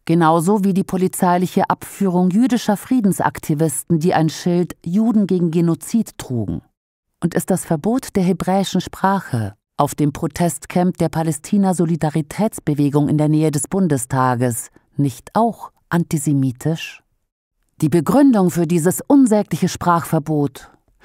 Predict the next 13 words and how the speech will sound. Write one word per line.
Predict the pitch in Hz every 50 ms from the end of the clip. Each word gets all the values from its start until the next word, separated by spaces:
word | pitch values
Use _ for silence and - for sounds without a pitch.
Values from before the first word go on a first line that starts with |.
| - - - - -
"Wir | - 214 214
müssen | 220 240 254 - 269 247
verstehen, | - - 247 - - - - - 294 285 254 202 175 170 165 151
was | 180 220 - - - - -
dort | - 208 202 196 -
gesagt | - 233 220 180 269 254 262 - - - -
wird. | 151 151 -
Es | - - - _
könnte | - - 311 311 311 - 294
ja | 247 214 208 196
zu | - - 165
Straftaten | - - - - 180 185 170 - - - 180 170 165 - - 170
oder | 160 - 160 151 147 131 123 117 -